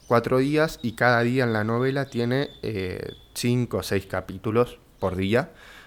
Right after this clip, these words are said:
Entonces es como que pasa todo muy rápido y ahí nos va contando la historia de Legat, que intenta acercar-, acercarse a Chamberlain para que éste lea el memorándum. Por otro lado, la historia de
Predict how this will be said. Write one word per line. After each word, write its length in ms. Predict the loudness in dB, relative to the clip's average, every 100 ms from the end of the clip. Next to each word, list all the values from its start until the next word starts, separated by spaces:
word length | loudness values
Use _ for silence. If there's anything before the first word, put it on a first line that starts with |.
| -10
Entonces 420 | -4 -2 -2 0
es 100 | -2
como 240 | 0 -2 -2
que 120 | 0
pasa 360 | 0 0 -2
todo 180 | 2 2
muy 180 | 2 -2
rápido 440 | 0 0 0 0
y 100 | 2
ahí 220 | 2 0 -4
nos 240 | -4 -2 -2
va 120 | -2
contando 440 | -2 -4 -4 -2
la 100 | -2
historia 480 | -2 -2 -2 0 0
de 200 | 0 0
Legat, 480 | 0 -2 -2 -4 -8 -20 -20 -20 -16
que 100 | -2
intenta 720 | 0 2 2 2 0 0 -2 -6
acercar-, 680 | -12 -6 -4 0 2 2 -2 -16 -16 -6
acercarse 720 | -6 -2 -4 2 2 2 -2
a 80 | -6
Chamberlain 720 | -4 -4 0 0 0 -2 -4 -4
para 240 | -4 -2
que 120 | -2
éste 380 | -2 -2 -4 -4 -6 -20 -12 -2
lea 240 | 6 6
el 80 | 6
memorándum. 720 | 2 0 2 2 2 -2 -4 -10 -20 -20 _
Por 160 | 2 4
otro 240 | 2 2
lado, 220 | 2 4
la 100 | 2
historia 400 | -4 -4 0 0
de 80 | 0